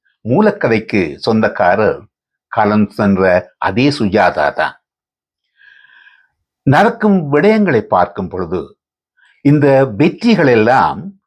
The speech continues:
சங்கரின் தலையிலே ஏறி, தான் ஒருவனே தனிமையாக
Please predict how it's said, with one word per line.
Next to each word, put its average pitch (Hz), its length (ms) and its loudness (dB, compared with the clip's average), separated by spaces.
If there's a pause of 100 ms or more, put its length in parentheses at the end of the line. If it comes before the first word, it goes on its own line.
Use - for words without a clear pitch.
(420)
சங்கரின் 196 500 0
தலையிலே 120 460 2 (120)
ஏறி, 107 300 2 (680)
தான் 156 280 2 (380)
ஒருவனே 185 560 2 (360)
தனிமையாக 151 800 2